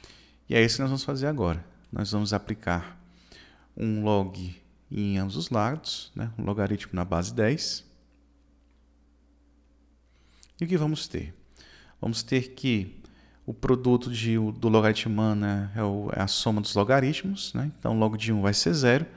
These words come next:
mais log de dez elevado a menos quatorze. Então, esse menos quatorze desce, né? E aí, o, no valor final, no lado esquerdo da equação, nós temos igual a menos quatorze.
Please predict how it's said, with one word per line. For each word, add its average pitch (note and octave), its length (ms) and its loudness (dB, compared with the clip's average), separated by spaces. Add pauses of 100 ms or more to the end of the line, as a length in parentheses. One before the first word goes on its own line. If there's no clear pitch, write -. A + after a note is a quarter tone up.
(360)
mais C3 680 6 (160)
log A#2 560 4
de A#2+ 140 -6
dez G#2+ 320 4
elevado A2 320 2
a A2 40 -2
menos A2 200 -2
quatorze. A#2+ 600 0 (520)
Então, G#2 240 -2
esse - 240 -2
menos G2+ 220 0
quatorze G2 500 -2
desce, G2+ 680 0 (200)
né? C3 160 -4 (1300)
E A2+ 120 0
aí, A2 220 4
o, A#2 100 0 (180)
no A#2+ 240 0
valor G#2+ 300 -2
final, G#2+ 540 0 (440)
no G#2+ 100 -2
lado G#2 160 4
esquerdo G#2+ 400 0
da G2 100 2
equação, B2+ 400 0
nós C3+ 180 -2
temos A2+ 320 -2
igual G#2 280 2
a G#2 40 2
menos G2 380 0
quatorze. G2+ 640 0